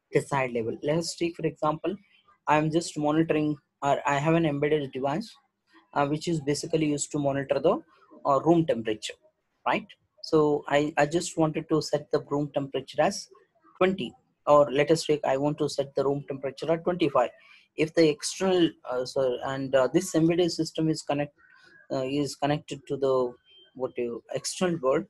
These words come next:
using a sensor device. Now the sensor device, uh, will continuously monitor the activity, uh, sorry, uh, changes in the, uh, temperature of the external world. Let us take if the, if the external world is having a temperature of twenty,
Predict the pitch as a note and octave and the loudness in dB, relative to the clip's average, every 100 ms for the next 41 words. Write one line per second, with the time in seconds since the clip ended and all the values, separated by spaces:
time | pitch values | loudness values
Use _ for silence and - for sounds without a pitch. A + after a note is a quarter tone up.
0 | _ D3 C#3 D3 D#3+ G#3 G#3+ G#3+ - - | _ -6 -2 -2 0 0 -2 0 -2 -2
1 | - - - - _ - _ - D3+ F#3+ | -6 -6 -6 -20 _ -20 _ -2 2 2
2 | F3 D#3+ D#3 D#3 D#3+ F3+ D#3+ D#3 D#3+ D#3+ | 2 0 2 -2 2 2 4 4 2 0
3 | - - C#3+ C3 C#3+ C#3 - D3 D3+ D#3+ | -4 -8 -6 -4 -4 -4 -2 -2 0 2
4 | D#3+ D#3 D3+ D3 C#3 C#3 - C3+ C#3 B2 | 2 0 -4 -4 -2 -4 -4 -2 0 0
5 | - C3 - B2 - B2 - - - _ | -4 -8 -4 -6 -4 -8 -8 -14 -20 _
6 | C3 B2 B2 - D#3+ E3 E3 C#3+ C#3+ F#3+ | -6 -6 -6 0 2 2 2 -4 -2 -2
7 | - _ - B2+ B2 B2 - D#3 D3+ - | -6 _ -10 -6 -6 -6 -4 -4 -4 -6
8 | D3 C3 C3+ C3 - C3 A#2 A2+ - - | -6 -4 -6 -8 -6 -6 -6 -8 -10 -12
9 | _ _ _ - D#3 F3+ F3 E3 - C#3 | _ _ _ 0 2 2 0 -2 -4 -4
10 | C#3 C#3 B2+ B2 - - _ - - - | 0 2 2 -2 -12 -20 _ -18 -18 -16
11 | C3+ - C3+ C3+ - F3+ E3 D#3+ D3+ C#3+ | -12 -2 -2 -2 -6 -2 0 0 0 -4
12 | D3 D3 D3 D3 C#3+ C3 - C#3+ - C#3 | -4 -2 -2 -4 -4 -6 -6 -8 -8 -12
13 | - E3+ F#3 | -8 -4 -4